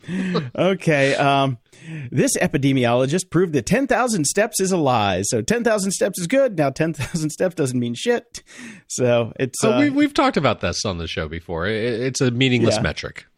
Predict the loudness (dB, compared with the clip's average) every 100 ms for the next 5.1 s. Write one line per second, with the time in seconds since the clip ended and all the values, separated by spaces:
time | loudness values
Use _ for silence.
0 | -20 -4 0 2 4 4 2 0 -2 -2
1 | -4 -4 -8 -4 0 2 2 2 2 0
2 | -2 -10 -18 -14 -2 0 2 2 2 2
3 | 2 0 2 0 0 -2 0 0 0 0
4 | 0 -2 -2 -2 0 0 -2 -2 -2 0